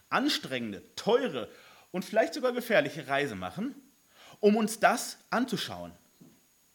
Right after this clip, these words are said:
um diesen König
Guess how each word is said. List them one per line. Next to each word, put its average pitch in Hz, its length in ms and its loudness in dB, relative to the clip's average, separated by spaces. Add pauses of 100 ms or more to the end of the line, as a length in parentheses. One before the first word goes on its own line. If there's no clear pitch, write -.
(720)
um 156 300 -6
diesen 254 580 0
König 214 600 0